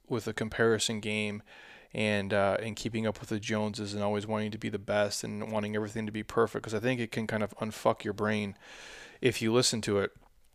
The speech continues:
And the example I always give is Prince, you know, 'cause Prince died and we cared for a day. And then some people still don't even know he's dead. Yeah, newsflash, sorry. Spoiler alert. I, if you didn't know Prince is dead, Prince is no longer with us.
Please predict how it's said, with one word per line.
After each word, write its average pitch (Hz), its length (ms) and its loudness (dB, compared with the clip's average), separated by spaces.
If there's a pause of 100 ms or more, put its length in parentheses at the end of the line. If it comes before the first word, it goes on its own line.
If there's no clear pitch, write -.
(540)
And 127 180 2
the 120 80 2
example 131 560 6
I 123 100 6
always 127 440 8
give 147 480 4 (720)
is 113 400 2
Prince, - 580 0 (480)
you 120 80 -6
know, 98 300 -4
'cause - 160 -4
Prince 123 280 0
died 131 480 6
and 110 120 -4
we 110 100 0
cared 117 380 0
for 143 160 4
a 135 40 4
day. 139 380 2 (180)
And 104 260 -6
then 107 440 2
some 107 200 -2
people 120 240 -2
still 127 240 2
don't 151 80 -2
even 170 180 0
know 165 140 4
he's 110 120 2
dead. - 280 2 (580)
Yeah, - 160 -2 (220)
newsflash, 107 460 0
sorry. 104 440 2
Spoiler 147 400 12
alert. 107 340 6
I, 117 120 0
if - 240 -6
you 104 120 -2
didn't 113 200 0
know 110 160 2
Prince 110 340 -2
is 101 80 -4
dead, 107 260 2
Prince - 300 -4
is 101 140 -6
no 104 120 -2
longer 101 240 -4
with 101 220 -4
us. - 240 -8